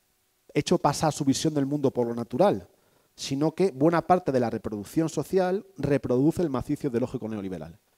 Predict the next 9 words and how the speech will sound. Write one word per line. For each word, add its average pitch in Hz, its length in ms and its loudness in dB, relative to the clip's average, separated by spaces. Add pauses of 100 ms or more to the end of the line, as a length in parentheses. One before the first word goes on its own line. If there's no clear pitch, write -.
(240)
Y 110 80 -18
con 98 200 -10
estas 104 460 -6
tesituras 127 500 -8
tenemos 92 240 -10
que - 80 -14
enfrentar 80 400 -16 (140)
todo 76 180 -10
esto. - 220 -16